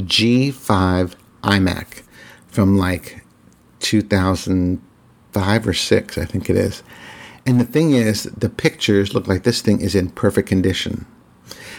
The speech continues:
The next good thing is that the person who's selling it is just right across the, um, D C line into Maryland. So I wouldn't have to pay shipping.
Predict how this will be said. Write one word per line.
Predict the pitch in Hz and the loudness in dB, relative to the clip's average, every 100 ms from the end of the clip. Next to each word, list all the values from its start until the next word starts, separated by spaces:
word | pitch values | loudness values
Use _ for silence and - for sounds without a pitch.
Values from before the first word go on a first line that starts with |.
| - - | -12 -2
The | 113 | 2
next | 143 - | 2 0
good | - 117 104 | 0 0 2
thing | 107 104 | 2 4
is | 107 92 | 2 2
that | 104 101 - - - | 0 -2 -8 -20 -2
the | - | -2
person | - 143 123 | 2 0 2
who's | 113 - | 2 0
selling | - 147 139 98 | 0 2 4 2
it | 98 - - - - | 0 -4 -20 -16 -2
is | 107 - | 0 2
just | 110 98 | 0 0
right | 104 104 120 120 | 0 0 2 2
across | - 117 110 - - - - | 2 2 2 0 -6 -16 -6
the, | 98 92 92 - - - - | 0 0 0 -4 -18 -14 -6
um, | 87 87 113 - | -2 -2 -4 -8
D | - 95 123 | -8 -2 0
C | 117 - 117 | 0 2 2
line | 104 120 104 92 98 | 4 4 2 2 0
into | 98 90 | 0 2
Maryland. | 110 120 87 - - - - - - - - - - - - | 2 2 0 -4 -8 -10 -20 -20 -20 -20 -20 -20 -20 -20 -6
So | - 110 | 0 0
I | 107 | 2
wouldn't | 107 123 107 | 2 2 0
have | 113 | 0
to | 107 | 0
pay | 110 92 | 0 0
shipping. | - 120 - - - | 0 0 0 -2 -6